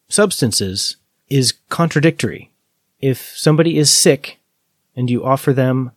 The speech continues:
a resource that they cannot access because of their illness, you are not offering them a resource. And that is what's happening across the country in all of these areas. So people like to use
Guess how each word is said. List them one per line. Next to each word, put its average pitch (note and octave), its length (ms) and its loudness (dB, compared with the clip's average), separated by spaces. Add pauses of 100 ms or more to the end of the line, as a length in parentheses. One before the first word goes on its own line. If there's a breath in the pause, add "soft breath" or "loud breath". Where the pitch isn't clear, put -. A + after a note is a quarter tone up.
(140)
a B2 100 -2
resource C3 720 0
that B2 200 -6
they A#2 120 -4
cannot C#3 520 -2
access C3 420 -6
because C3 380 -2
of B2+ 80 0
their C3 140 0
illness, C#3+ 540 0 (260)
you C#3 220 2
are D#3 100 4
not C#3+ 260 0 (180)
offering A#2+ 560 -2
them G#2+ 380 -6
a A#2+ 100 -4
resource. - 640 -4 (540)
And A#2 160 -2
that A#2+ 160 0
is C3+ 100 0
what's C#3 160 2
happening A#2+ 540 -4 (320 soft breath)
across C3 480 -2
the C#3+ 100 -4
country A#2 560 -2 (420 soft breath)
in A2 200 -10 (200)
all C#3+ 300 4
of C3 120 2
these B2+ 260 0
areas. A2+ 640 -8 (560)
So A2 200 2
people F3 280 4
like E3 200 6
to D#3+ 100 0
use D3 560 6